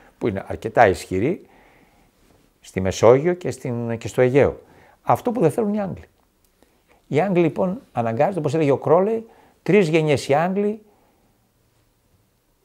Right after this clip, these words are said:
είναι φιλότουρκοι. Όχι γιατί αγαπάνε τους Τούρκους, αντιφοβούνται τους Ρώσους.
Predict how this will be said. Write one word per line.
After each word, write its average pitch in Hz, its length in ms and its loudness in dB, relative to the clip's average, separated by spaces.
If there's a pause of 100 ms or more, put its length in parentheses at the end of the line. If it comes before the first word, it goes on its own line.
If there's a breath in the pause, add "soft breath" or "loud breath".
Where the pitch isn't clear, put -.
(220)
είναι 208 200 -2
φιλότουρκοι. 220 640 -2 (100)
Όχι 185 160 0
γιατί 226 200 2
αγαπάνε 190 280 2
τους 113 140 -10
Τούρκους, - 480 -8 (120)
αντιφοβούνται 156 580 2
τους 220 140 0
Ρώσους. - 480 4